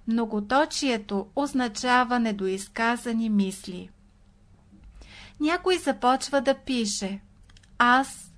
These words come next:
многоточие, мога, многоточие." Какво може този човек? Ако е умен, той от всичко се учи.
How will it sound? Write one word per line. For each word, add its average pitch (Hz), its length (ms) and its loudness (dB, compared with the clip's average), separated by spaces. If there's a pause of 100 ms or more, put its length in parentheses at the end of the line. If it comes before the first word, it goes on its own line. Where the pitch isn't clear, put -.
(220)
многоточие, 214 1000 0 (440)
мога, 240 640 2 (380)
многоточие." 208 1040 -2 (840)
Какво 330 360 0
може 277 340 2
този 233 420 -2
човек? 247 680 -4 (640)
Ако 247 420 2
е 208 120 4
умен, 226 600 0 (460)
той 262 320 2 (120)
от 233 160 -2
всичко - 600 -6
се - 220 -4
учи. 196 640 -4